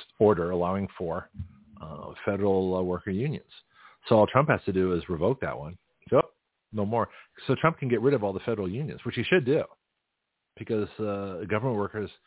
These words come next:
should not be allowed to unionize because they don't negotiate with their boss. That's us, the taxpayer. They negotiate with politicians who take our money, our tax money, to pay unions and buy votes with it.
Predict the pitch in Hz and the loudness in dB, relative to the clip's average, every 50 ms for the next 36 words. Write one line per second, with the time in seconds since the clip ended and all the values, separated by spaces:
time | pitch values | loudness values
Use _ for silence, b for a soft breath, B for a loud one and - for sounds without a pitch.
0 | b b b b b - - 127 110 110 107 92 110 101 90 87 87 98 117 156 | b b b b b -6 -4 0 0 0 0 2 0 0 0 0 0 -2 -2 -2
1 | 196 185 113 87 - - - - - - _ _ _ _ _ _ _ _ _ _ | -2 -2 -4 -4 -8 -12 -14 -18 -20 -20 _ _ _ _ _ _ _ _ _ _
2 | _ - 104 107 101 85 120 104 117 123 117 113 101 92 113 117 135 135 - - | _ -6 -4 -4 0 2 4 4 4 2 2 -2 0 2 4 4 4 2 0 0
3 | 101 90 90 95 - - 110 98 - - 107 95 98 135 139 117 80 - - - | 0 0 0 -2 -4 -4 -6 -4 -2 -2 -2 2 2 2 4 2 2 -2 -8 -16
4 | _ - 95 87 - 139 127 104 - - - - _ _ _ 92 - 123 131 135 | _ -8 -8 -2 0 -2 -2 -2 -4 -12 -14 -20 _ _ _ -10 -6 -2 -2 -2
5 | - _ - 87 80 82 B B B B B B _ 110 107 104 107 101 117 110 | -4 _ -8 -6 -6 -8 B B B B B B _ 2 4 4 4 4 4 2
6 | 101 - 110 98 92 - - 113 104 95 87 - - 156 151 - 104 95 92 - | 2 0 -2 -2 -2 -2 -2 -2 -2 -2 -2 0 0 -2 0 0 -2 -4 -4 -6
7 | B B B B B B - 110 - 123 107 95 - - 101 90 85 82 85 90 | B B B B B B -4 0 4 4 4 4 2 -2 -2 -2 -2 -4 -2 2
8 | 98 117 160 160 110 82 90 110 120 _ _ _ _ _ _ _ _ _ - 98 | 4 4 4 4 0 -2 -6 -8 -10 _ _ _ _ _ _ _ _ _ -6 -6
9 | 92 - - 123 139 - - - 101 95 92 87 87 - - - 135 147 139 113 | -6 -2 0 0 0 0 -2 -4 -4 -2 -2 -4 -6 -10 -4 -2 0 0 0 2
10 | 98 92 87 87 90 107 110 - B B B B B - 101 92 104 107 101 95 | 0 0 0 0 -2 -4 -6 -10 B B B B B -6 0 2 4 6 6 6
11 | 127 170 180 - - 85 - - | 6 4 2 -2 -8 -12 -12 -12